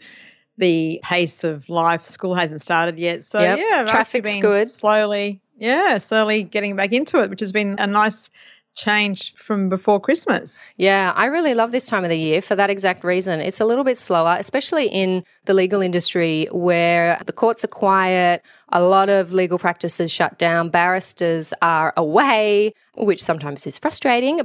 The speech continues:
Speaker 2: but it also means that everybody's a little bit more relaxed. And it's a time when I know I clean out my office, I get my pile of papers scanned, do all sorts of life admin. So I've been enjoying that this week too.
Speaker 1: It's great.
Speaker 2: <laughs>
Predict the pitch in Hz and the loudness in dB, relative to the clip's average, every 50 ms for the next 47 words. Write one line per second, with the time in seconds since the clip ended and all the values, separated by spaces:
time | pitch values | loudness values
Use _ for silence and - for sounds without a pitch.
0 | - - 190 190 190 185 - 214 214 226 220 - - 214 202 190 180 175 175 175 | 0 2 2 2 2 2 0 0 0 0 -2 -2 -2 -2 -2 -2 -2 -2 -2 -4
1 | 185 180 214 226 - 277 285 269 - 262 262 262 262 262 254 254 - 240 240 233 | -4 -2 -4 -4 -2 -4 -4 -2 -2 -2 -2 -2 -2 -2 -4 -4 -4 -2 -2 -2
2 | 233 226 233 254 214 - - - - - 196 190 196 185 190 - 190 - - 220 | 0 0 0 0 0 -2 -4 -8 -6 -4 -2 -2 -2 -2 -4 -4 -4 0 2 2
3 | 208 208 202 202 196 190 180 175 170 170 - _ _ _ _ - - 190 185 190 | 4 4 2 0 0 0 0 0 0 -2 -6 _ _ _ _ -4 0 0 2 2
4 | 190 185 180 175 175 175 190 - - - 202 190 185 185 180 170 160 - 156 151 | 2 2 4 4 4 2 0 -2 -2 -2 -2 0 2 2 0 0 0 0 -2 0
5 | 151 175 202 - - 214 196 185 185 185 - - - - - _ - - - - | 2 2 0 0 2 2 2 4 2 0 -2 -6 -12 -12 -14 _ -20 -20 -12 -4
6 | - 175 170 165 - 190 190 175 - - - 190 185 175 170 - - 185 180 170 | -2 -2 -2 0 0 2 2 2 2 0 -4 -2 0 0 -2 0 0 2 2 2
7 | 170 160 - - - 185 185 - 202 175 - - - - - 185 175 170 170 170 | 0 -2 -6 -2 -2 -2 -2 -2 -2 -2 -2 -2 -2 -2 0 0 2 2 2 0
8 | 170 170 170 170 175 180 170 - - - - - 190 185 185 180 175 175 175 - | 0 0 0 0 -2 -2 -2 -4 -6 -6 -4 -2 0 2 2 2 2 0 -2 -2
9 | - 185 170 160 - - - 175 170 165 165 165 - - _ _ _ - - 208 | 0 0 0 0 -2 -2 0 2 0 0 -2 -4 -10 -18 _ _ _ -10 -6 -2
10 | 226 240 226 226 226 214 - - - _ - 175 160 156 151 151 147 139 131 - | -2 0 0 0 0 -2 -6 -14 -14 _ -4 -4 -4 -4 -4 -4 -6 -6 -6 -6
11 | - - - 175 170 170 160 - 180 170 165 156 151 - 160 156 151 147 156 156 | -6 -4 -2 0 0 -2 -2 -4 -6 -6 -6 -6 -6 -4 -4 -4 -4 -4 -6 -6
12 | - - 151 - - 165 - - - - - 156 147 139 - _ _ _ _ - | -4 -4 -6 -6 -4 -6 -6 -6 -6 -4 -4 -4 -4 -4 -8 _ _ _ _ -20
13 | 254 - - - 233 269 466 494 - - - _ _ _ - - - 220 208 | -14 -10 -2 0 2 2 2 2 0 -2 -6 _ _ _ -6 -2 0 0 -2